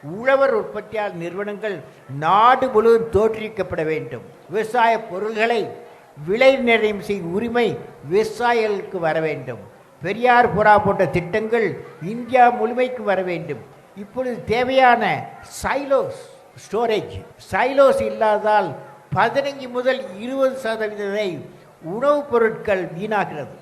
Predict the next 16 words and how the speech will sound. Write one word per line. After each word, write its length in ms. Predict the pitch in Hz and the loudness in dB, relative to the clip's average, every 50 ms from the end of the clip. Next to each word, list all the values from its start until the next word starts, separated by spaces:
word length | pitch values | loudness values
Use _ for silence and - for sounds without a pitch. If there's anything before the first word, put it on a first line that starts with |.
| - - - | -20 -20 -16
எனவே 400 | 127 139 160 190 208 202 208 208 190 160 - - - - - - - 110 117 | -12 -8 -6 -4 -2 0 0 0 0 -2 -4 -8 -12 -16 -20 -18 -16 -10 -6
நாடெங்கும் 840 | 131 143 165 185 208 226 247 240 247 247 247 247 233 269 269 262 226 | -4 -2 2 6 6 8 8 8 6 4 2 0 -2 0 0 0 0
உணவுப் 380 | 208 202 214 233 240 240 240 240 | -2 0 2 4 4 2 2 0
பொருட்களை 380 | 233 226 226 220 214 214 208 175 | -2 -2 -2 -2 -4 -4 -6 -6
சேமித்து 480 | 160 190 202 208 220 226 214 214 202 | -4 -4 -4 -2 -4 -4 -6 -6 -4
வைக்கக்கூடிய 800 | 190 185 175 185 185 180 165 156 151 147 151 - 170 165 170 160 147 - - | -4 -4 -4 -6 -6 -4 -2 -2 -2 -2 -4 -8 -10 -8 -8 -8 -8 -8 -4
சைலோஸ் 420 | 175 185 214 233 233 226 196 156 - - - - - - - | -2 -2 0 2 2 2 0 0 -4 -10 -16 -20 -20 -14 -8
உருவாக்கப்பட 680 | 151 180 214 233 233 220 - - 202 180 - 175 165 156 | -2 2 4 4 4 4 2 -2 -6 -8 -6 -6 -6 -6
வேண்டும். 380 | 151 151 143 131 131 131 113 - - - - - | -6 -6 -8 -10 -12 -14 -16 -18 -20 -20 -16 -8
அதுவே 400 | 135 156 170 196 233 233 247 247 | -6 -6 -4 -2 0 2 2 2
நாட்டின் 540 | 208 175 160 170 190 196 - - 196 190 180 | 2 2 2 2 2 2 0 -4 -10 -8 -6
மிகப்பெரிய 640 | 165 170 170 214 233 233 - - 220 208 202 190 | -6 -2 0 0 0 0 0 -4 -4 -2 -2 -4
தொழிற்சாலைகளை 800 | 170 - 175 170 180 170 165 - 214 208 208 208 196 175 180 170 | -4 -4 -6 -6 -6 -6 -2 2 2 2 4 2 0 -2 -2 -4
உருவாக்கும் 720 | 160 156 156 165 170 185 185 180 180 180 - 180 185 185 170 - - - - | -4 -4 -2 -2 2 4 4 4 2 0 -4 -8 -10 -10 -12 -16 -18 -20 -10
வாய்ப்பு 460 | 131 139 160 175 185 180 - - 165 165 | -6 -2 0 0 0 -2 -4 -8 -10 -10
உள்ளது. 320 | 156 143 139 135 135 113 | -8 -8 -8 -8 -8 -10